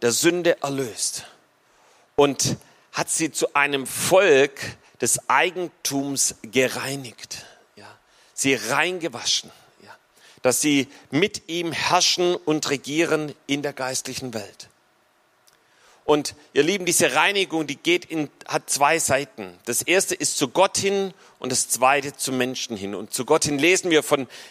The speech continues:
äh, in erster Johannes drei, Vers zwei und drei: „Wir wissen aber, wenn es offenbar wird,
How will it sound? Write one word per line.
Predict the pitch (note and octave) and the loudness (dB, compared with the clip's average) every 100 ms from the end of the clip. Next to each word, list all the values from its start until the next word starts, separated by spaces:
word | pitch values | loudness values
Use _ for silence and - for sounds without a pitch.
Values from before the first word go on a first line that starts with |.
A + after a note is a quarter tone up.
| _ | _
äh, | - C3+ A2 | 0 2 2
in | C#3+ | -2
erster | D3 D#3+ F3+ F3+ | 2 4 4 4
Johannes | D3+ C3+ D#3+ D3 | 2 2 0 -4
drei, | - C3+ D#3+ | -2 0 0
Vers | D#3 D3+ - | 0 -2 2
zwei | C#3 C#3 | 2 2
und | C#3+ C3 | 0 0
drei: | B2 A#2 | 0 2
„Wir | B2+ | 2
wissen | D#3+ G3 F#3+ - | 2 2 0 2
aber, | C#3 C#3 A#2+ | 4 4 2
wenn | D#3 | 2
es | E3+ - | -2 -2
offenbar | D#3+ D#3 C3+ D#3 F3 D3 | -4 -4 2 6 6 4
wird, | B2 C3 - | -2 -4 -6